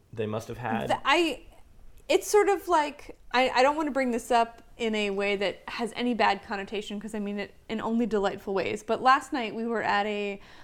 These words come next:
Speaker 2: workshop for an up-and-coming beer company that we're working with in
Speaker 1: I think we
Speaker 2: Lancaster.
Speaker 1: should talk about 'em, right?
Speaker 2: Uh, absolutely,
Speaker 1: Check
Speaker 2: we
Speaker 1: out their
Speaker 2: can.
Speaker 1: splash page.
Speaker 2: They're called The Case for Beer at the case for beer dot com. It's a great concept. I can't wait to share it with the beer lovers in my life.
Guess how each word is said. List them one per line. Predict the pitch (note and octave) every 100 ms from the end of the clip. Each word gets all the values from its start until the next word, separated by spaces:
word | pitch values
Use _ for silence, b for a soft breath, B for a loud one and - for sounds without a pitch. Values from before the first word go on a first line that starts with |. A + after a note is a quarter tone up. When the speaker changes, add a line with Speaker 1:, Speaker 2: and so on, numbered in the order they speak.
| B
Speaker 2:
workshop | A3+ A3+ A#3+ - - E4+ - - - b b b
for | - - A#3 A3 -
an | A3 G#3 -
up-and-coming | - B3+ A3+ A#3+ A3 A3+
beer | G#3 G3+
company | B3 A3 A3+
that | A#3+ A#3
we're | A3
working | G#3+ G#3+ A3+
with | G3+ G#3 -
in |
Speaker 1:
I |
think | G#3+
we | G#3
Speaker 2:
Lancaster. | G#3 F3 - G#3 A3+
Speaker 1:
should |
talk | F2 E2
about | F2 G2+
'em, | C3
right? | C3 G#3 - -
Speaker 2:
Uh, | A3+ -
absolutely, | A#3 F#4 - B4+ D#5+ D5+ D4
Speaker 1:
Check | A#3+
Speaker 2:
we | A2+
Speaker 1:
out |
their | G2+
Speaker 2:
can. | F#2+
Speaker 1:
splash | - G#2+ A2 -
page. | C#3 D3+ G#3
Speaker 2:
They're | A#3+
called | B3 B3+ A#3+
The | A3
Case | B3 A#3+ A#3
for | - E4
Beer | A#3+ B3 G4+ - A#3+
at | G#3+ -
the | -
case | A#3 G#3+
for | B3+
beer | A3 A3
dot | B3 -
com. | - G#3 A#3+ D#4+
It's | - A3
a | A3+
great | G#3 G3 G3+ - -
concept. | A3+ G#3+ A3 D4 D#4+ -
I | A3+
can't | - G#3 G3
wait | G3+ F#3+ -
to | G#3+
share | G#3 G3+
it | -
with | G#3+
the |
beer | G3 G3
lovers | F#3+ F#3+ G3+ G3+
in |
my | G3+
life. | G3 G3 C4